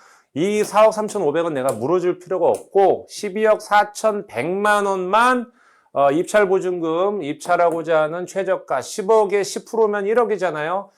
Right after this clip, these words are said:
일억 내고 나머지 금액 약 십일억 사천만 잔금 납부하면 된다라는 거.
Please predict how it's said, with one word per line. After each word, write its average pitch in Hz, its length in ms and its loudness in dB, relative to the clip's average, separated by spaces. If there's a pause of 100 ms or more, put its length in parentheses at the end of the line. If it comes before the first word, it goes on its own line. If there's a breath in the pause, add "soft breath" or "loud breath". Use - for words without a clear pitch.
(160)
일억 202 360 2
내고 135 320 0
나머지 143 500 -2
금액 113 340 -4
약 113 160 -2
십일억 175 400 -4
사천만 180 680 0 (240 soft breath)
잔금 123 480 -2
납부하면 127 500 0
된다라는 104 560 -6
거. 87 240 -12